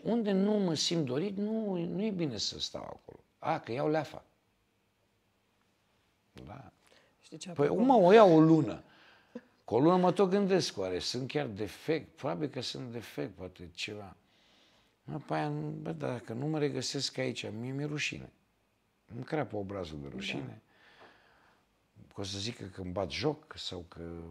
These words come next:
Speaker 1: nu știu ce. Păi, nu mă interesează, dar prin atitudine zice, „Vezi că nu te interesează, că nu te implici.” Nu, deci nici nu mai știi cum e mai bine să faci.
Speaker 2: Cum simți, până la urmă.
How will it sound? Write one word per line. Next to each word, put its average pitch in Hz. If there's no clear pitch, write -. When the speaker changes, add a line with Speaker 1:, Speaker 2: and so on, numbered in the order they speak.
Speaker 1:
nu 98
știu 92
ce. 87
Păi, 113
nu 117
mă 117
interesează, 110
dar 101
prin 95
atitudine 95
zice, 90
„Vezi 92
că -
nu 98
te 101
interesează, 120
că 107
nu 107
te 107
implici.” 107
Nu, 131
deci 135
nici 170
nu 170
mai 170
știi 170
cum 156
e 151
mai 147
bine 139
să -
faci. -
Speaker 2:
Cum 311
simți, 185
până 156
la 151
urmă. 151